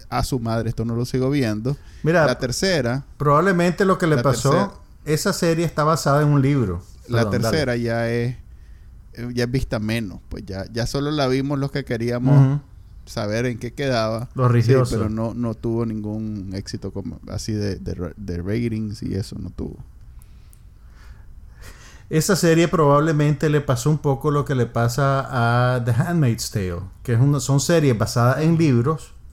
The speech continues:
Speaker 2: y que básicamente en la primera temporada se comen el libro entero y después dicen, "Puchica, tuvimos éxito,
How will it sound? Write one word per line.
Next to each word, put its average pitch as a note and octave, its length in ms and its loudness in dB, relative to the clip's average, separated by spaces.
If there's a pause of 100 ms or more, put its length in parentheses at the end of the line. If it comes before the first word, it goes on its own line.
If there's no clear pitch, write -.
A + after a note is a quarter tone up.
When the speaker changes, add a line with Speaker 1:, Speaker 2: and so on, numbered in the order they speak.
(360)
Speaker 2:
y C3+ 100 -4
que C3 100 2
básicamente E3 720 4
en F3 80 2
la E3 120 2
primera C#3+ 420 4
temporada D#3+ 760 2
se B2 200 -2
comen C3 320 4
el E3 100 4
libro E3 220 4
entero D#3 480 2 (480)
y D3 80 -2
después C3 300 2
dicen, C#3+ 260 2
"Puchica, D3 480 2
tuvimos C#3+ 400 4
éxito, E3 680 0